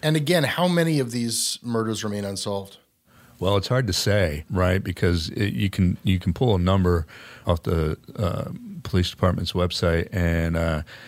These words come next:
Speaker 2: yet Brenda Way's murder isn't on it, right? Because, uh, that was considered a solved murder.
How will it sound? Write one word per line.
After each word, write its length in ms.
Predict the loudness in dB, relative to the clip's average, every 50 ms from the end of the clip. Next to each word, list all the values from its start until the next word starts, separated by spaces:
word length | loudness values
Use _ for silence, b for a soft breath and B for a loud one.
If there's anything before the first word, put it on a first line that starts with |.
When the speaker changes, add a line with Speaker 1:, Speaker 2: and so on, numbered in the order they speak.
| B B B
Speaker 2:
yet 440 | B -2 0 2 2 2 2 0 -2 _ _ _ _ _ _ 0
Brenda 240 | 2 4 4 4
Way's 260 | 4 4 4 4 2 4
murder 360 | 4 4 4 4 4 4 4
isn't 240 | 2 2 2 2 2
on 160 | 2 4 4
it, 140 | 2 2 0
right? 260 | 0 0 2 2 2 0
Because, 520 | -4 -4 0 2 2 2 2 2 2 2
uh, 340 | 2 4 4 2 2 0 -2 -2
that 240 | 0 0 2 2 2
was 160 | 0 -2 -4
considered 500 | -4 -4 -2 0 2 2 2 2 2 2
a 60 | 0
solved 460 | -2 0 2 2 2 2 0 -2 -8 -18 B B B B B B B B
murder. 380 | -2 -2 0 2 2 2 2